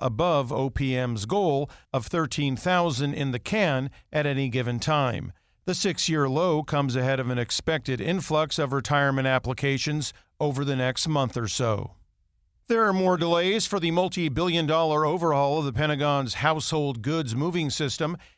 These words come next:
D O D had planned to start implementing its new global household goods contract this year,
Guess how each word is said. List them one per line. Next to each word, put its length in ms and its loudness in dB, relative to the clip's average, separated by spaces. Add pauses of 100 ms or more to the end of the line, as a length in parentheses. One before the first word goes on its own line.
(140)
D 160 0
O 100 0
D 280 -2
had 300 0
planned 340 0
to 40 -2
start 380 2
implementing 540 0
its 200 -4
new 220 -2
global 480 0
household 580 0
goods 300 -2
contract 640 0
this 240 -2
year, 440 0